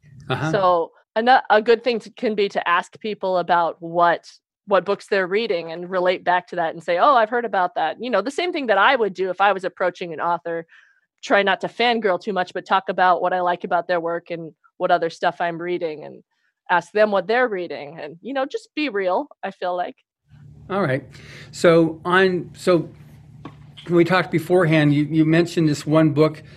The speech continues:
Speaker 1: A Natural History of Dragons.
Speaker 2: Mm.
Speaker 1: So obviously that's gonna be in fantasy. So tell me about that one.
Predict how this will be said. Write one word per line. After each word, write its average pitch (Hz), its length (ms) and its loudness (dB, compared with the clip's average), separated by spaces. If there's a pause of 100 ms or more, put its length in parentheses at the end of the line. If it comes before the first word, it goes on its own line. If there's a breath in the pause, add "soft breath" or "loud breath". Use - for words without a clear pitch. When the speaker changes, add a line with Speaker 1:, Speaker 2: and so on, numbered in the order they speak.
(140 loud breath)
Speaker 1:
A 147 60 -4
Natural 156 460 2
History 156 400 0
of 117 100 -4
Dragons. 120 840 -2
Speaker 2:
Mm. 175 440 -12 (120)
Speaker 1:
So 135 400 4 (220)
obviously 143 280 -2
that's 143 160 -2
gonna 156 140 0
be 135 140 0
in 127 100 -4
fantasy. 147 540 -2
So 143 220 -2
tell 151 280 -6
me 180 80 4
about 165 240 0
that 139 220 -2
one. 104 320 -10